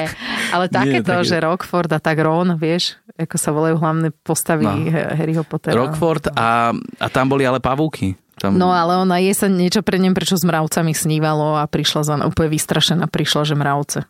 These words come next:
Speaker 1: Ako
Speaker 2: A
Speaker 1: úplne
Speaker 2: počkaj,
Speaker 1: to podľa
Speaker 2: ešte,
Speaker 1: mňa není
Speaker 2: ešte,
Speaker 1: v pohode,
Speaker 2: ešte
Speaker 1: že im
Speaker 2: niečo
Speaker 1: toto
Speaker 2: bolo,
Speaker 1: púšťame.
Speaker 2: <laughs> ešte niečo bolo dobre, keď, e, si povedala, že, že čoho sa boja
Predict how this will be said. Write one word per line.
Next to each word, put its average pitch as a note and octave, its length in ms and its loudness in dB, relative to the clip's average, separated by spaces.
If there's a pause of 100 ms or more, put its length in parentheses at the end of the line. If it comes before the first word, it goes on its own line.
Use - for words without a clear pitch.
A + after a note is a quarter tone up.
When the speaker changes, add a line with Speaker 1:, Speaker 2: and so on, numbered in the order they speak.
(220)
Speaker 1:
Ako - 160 -2
Speaker 2:
A D#3+ 80 4
Speaker 1:
úplne F#3+ 260 2
Speaker 2:
počkaj, G3+ 140 0
Speaker 1:
to G#3 120 2
podľa G#3 200 2
Speaker 2:
ešte, G#3+ 100 2
Speaker 1:
mňa G#3+ 100 2
není A3 220 2
Speaker 2:
ešte, A#3 80 -2
Speaker 1:
v G#3+ 100 2
pohode, G3+ 200 2
Speaker 2:
ešte F#3 100 2
Speaker 1:
že F3+ 80 2
im F3+ 100 2
Speaker 2:
niečo F#3 200 2
Speaker 1:
toto G#3+ 120 2
Speaker 2:
bolo, F3+ 160 0
Speaker 1:
púšťame. D#3 380 0 (220)
Speaker 2:
<laughs> - 240 -2
ešte D#3+ 180 0
niečo E3 320 2
bolo D3+ 240 2
dobre, D3 280 0 (300)
keď, C#3 320 2
e, - 120 -14 (580)
si C3 160 0
povedala, C#3+ 560 2
že, A#2+ 220 0 (200)
že C3 280 0
čoho D#3 300 0
sa D#3+ 180 0
boja A#2 500 0